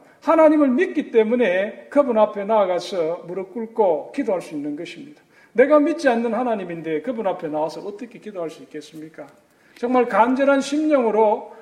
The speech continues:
하나님 앞에 나와서 무릎 꿇고 기도할 수 있는 그 사람은 하나님의 사람이다.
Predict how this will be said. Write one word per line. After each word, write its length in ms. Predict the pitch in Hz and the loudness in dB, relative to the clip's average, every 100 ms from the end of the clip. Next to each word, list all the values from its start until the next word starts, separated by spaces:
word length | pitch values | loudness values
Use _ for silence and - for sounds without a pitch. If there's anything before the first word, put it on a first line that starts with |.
| - | -8
하나님 420 | 294 262 226 214 | -2 0 2 4
앞에 260 | 214 220 208 | 2 2 0
나와서 800 | 196 196 196 233 226 233 - - | 4 4 2 0 -2 -2 -10 -16
무릎 320 | 180 214 226 | 0 0 2
꿇고 400 | 247 240 247 233 | -2 -4 -4 -4
기도할 320 | 285 262 226 | -2 4 2
수 160 | 208 214 | 2 -6
있는 360 | 208 208 170 - - | -4 -4 -4 -8 -6
그 100 | - | -2
사람은 920 | 285 294 247 185 202 254 247 160 - - _ _ _ _ | 4 4 4 0 -2 -2 -2 -4 -12 -18 _ _ _ _
하나님의 520 | 254 226 185 196 202 | -6 -4 -4 -6 -10
사람이다. 600 | 160 156 156 151 147 | -10 -10 -8 -8 -8